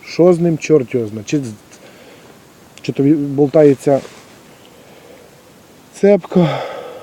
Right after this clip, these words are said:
І, коротше, лежимо в полі ось з Валентиною. Мотик стоїть, хочеться пить, жить. І, і додому хочеться.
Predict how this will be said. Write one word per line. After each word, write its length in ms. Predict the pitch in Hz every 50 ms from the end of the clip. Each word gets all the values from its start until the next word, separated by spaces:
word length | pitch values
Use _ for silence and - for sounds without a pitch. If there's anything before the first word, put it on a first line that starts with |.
| - - - - -
І, 40 | 147
коротше, 320 | - 165 156 151 - -
лежимо 340 | 143 143 131 139 147 147 147
в 80 | 131 117
полі 320 | - - 160 160 151 127
ось 240 | 123 117 - - - 110 107 104 - - - - - - - - - - - - - - - - - - - - - - - - - - - - - -
з 160 | 135 120 117
Валентиною. 760 | 123 131 131 131 131 131 120 - 135 131 123 120 113 110 110 107 - - - - - - - - -
Мотик 340 | 131 135 143 123 143 123
стоїть, 500 | - - - 135 139 147 156 147 - - - - - - - - - - - - - - - - - -
хочеться 640 | - - - 135 127 - 127 - - 135 123 120 110 - - - - - - - - - - - -
пить, 340 | 147 143 143 131 - - - - - - - - - - - - -
жить. 520 | - - 113 127 135 131 123 - - - - - - - 101 -
І, 40 |
і 680 | 127 113 - - - - - - - - _ - - -
додому 420 | - 147 147 143 147 147 143 131 120
хочеться. 480 | - - 117 107 - 113 104 - -